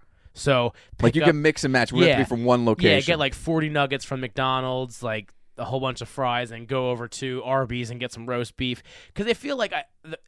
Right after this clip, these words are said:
Speaker 1: the repetition is what would kill me.
Speaker 2: No, it's
Speaker 1: Yeah.
Speaker 2: the amount of food
Speaker 1: No.
Speaker 2: that would kill you. That is so much food
Speaker 1: It
Speaker 2: from a
Speaker 1: is.
Speaker 2: fast food place.
Speaker 1: But I feel that five hundred dollars you could spend more. Like, Chick-fil-A is a little more expensive.
Speaker 2: Here's what you do.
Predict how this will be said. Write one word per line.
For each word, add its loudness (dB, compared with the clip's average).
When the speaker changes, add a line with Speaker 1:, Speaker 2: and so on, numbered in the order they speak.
Speaker 1:
the -10
repetition -4
is -8
what -10
would -14
kill -8
me. -20
Speaker 2:
No, 2
it's -2
Speaker 1:
Yeah. -8
Speaker 2:
the 0
amount 0
of -4
food -2
Speaker 1:
No. 2
Speaker 2:
that 0
would -4
kill -4
you. -8
That 4
is 0
so 0
much -2
food 2
Speaker 1:
It -2
Speaker 2:
from 0
a 2
Speaker 1:
is. -4
Speaker 2:
fast 4
food -2
place. 0
Speaker 1:
But 6
I -2
feel -4
that 0
five 2
hundred -2
dollars 2
you -10
could -8
spend 0
more. -2
Like, -4
Chick-fil-A 0
is 0
a -4
little -2
more -6
expensive. -8
Speaker 2:
Here's 2
what 6
you 2
do. 2